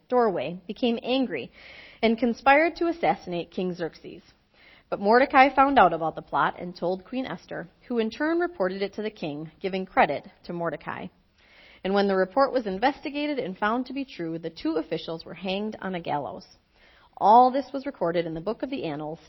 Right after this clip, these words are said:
in the presence of the king. So Esther is now queen, and her cousin Mordecai, while sitting at the king's gate, overhears this plot between two of the king's officers to assassinate him. So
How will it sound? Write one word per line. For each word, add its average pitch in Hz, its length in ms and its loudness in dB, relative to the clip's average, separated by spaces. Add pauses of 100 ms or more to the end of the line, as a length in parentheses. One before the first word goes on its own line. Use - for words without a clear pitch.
in 175 100 -12
the 156 80 -10
presence 160 480 -8 (260)
of 160 200 -8
the 156 80 -14
king. 147 340 -8 (2000)
So 226 100 4
Esther 277 380 6
is 262 140 0
now 233 160 4
queen, 240 400 2 (140)
and 220 140 -4
her 214 100 0
cousin 269 320 2
Mordecai, 190 540 0
while 175 280 -2
sitting 254 300 -2
at 208 140 -4
the 214 60 -12
king's 233 360 -4
gate, 170 260 -6
overhears 196 480 -4
this - 240 -10
plot - 360 0 (160)
between 185 340 -10
two 269 240 -2
of 240 80 -2
the 247 80 -4
king's 247 320 -2
officers 165 600 -6 (440)
to - 120 0
assassinate 165 640 -2
him. 180 240 -12 (760)
So 185 260 6